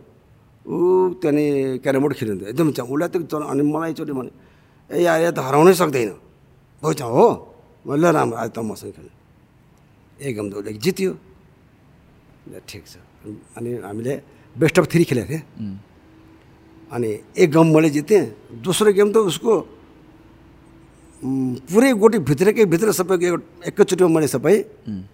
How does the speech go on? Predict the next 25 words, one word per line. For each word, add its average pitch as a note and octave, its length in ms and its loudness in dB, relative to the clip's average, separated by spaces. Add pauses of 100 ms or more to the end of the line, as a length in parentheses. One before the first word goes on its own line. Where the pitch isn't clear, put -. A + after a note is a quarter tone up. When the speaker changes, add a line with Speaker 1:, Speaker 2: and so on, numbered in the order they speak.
Speaker 1:
टाङ, C#3+ 180 2
टाङ, C#3+ 160 0
टाङ, C#3+ 160 -4
टाङ C#3+ 180 2
गरेर A#2+ 120 0
चाहिँ A#2 180 -4
मैले A#2 220 -4 (1800)
त्यसलाई A2 200 -4
जितिहालेँ। F#2+ 440 -12 (720)
Speaker 2:
उम्। F2 200 -10 (600)
Speaker 1:
अनि G#2+ 120 -8
त्यहाँदेखि A#2 400 -6
उसले A#2 180 -10
पनि C3 180 -2
मलाई A#2 260 -6
चाहिँ A2+ 180 -12
आफ्नो A2 220 -14
उस्ताद A2+ 360 -12
मान्छ F#2 240 -12
क्या। A2 180 -12 (1900)
Speaker 2:
उम्। F#2 300 -12
Speaker 1:
म G#2 360 -12
के A2 100 -10
भन्छ G2+ 200 -12
यो G2 500 -16